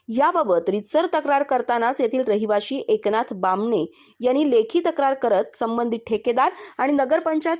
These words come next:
कर्मचाऱ्यांना अक्षरशः लाखोल्या व्हायल्यात, पण त्याचाही काही परिणाम झालेला नाही. महामार्ग आणि रस्ते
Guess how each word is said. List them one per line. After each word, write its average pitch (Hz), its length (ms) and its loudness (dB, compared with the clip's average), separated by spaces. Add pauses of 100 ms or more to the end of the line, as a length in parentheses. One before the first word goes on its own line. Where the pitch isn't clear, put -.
कर्मचाऱ्यांना 220 760 -2
अक्षरशः 285 600 -4
लाखोल्या 294 580 0
व्हायल्यात, 247 320 0 (300)
पण 294 140 2
त्याचाही 254 460 -2
काही 277 180 -2
परिणाम 208 380 -2
झालेला 175 320 -2
नाही. 156 140 -4 (520)
महामार्ग 302 500 0
आणि 302 200 0
रस्ते 262 300 0